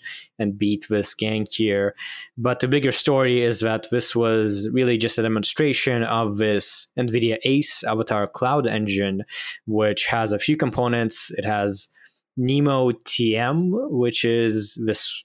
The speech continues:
way to build and deploy language models for things like lore and character s-,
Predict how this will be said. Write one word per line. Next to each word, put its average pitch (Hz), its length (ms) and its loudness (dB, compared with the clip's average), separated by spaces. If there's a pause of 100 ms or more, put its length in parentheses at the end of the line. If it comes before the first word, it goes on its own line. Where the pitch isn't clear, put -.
(140)
way 113 400 0
to 107 260 0
build 113 600 0 (100)
and 104 420 0
deploy 107 600 2
language 120 340 0
models 160 640 -2 (160)
for 117 580 2 (380)
things 117 260 0
like 107 160 2 (140)
lore 113 480 2
and 101 520 -2
character 110 420 0
s-, - 220 -4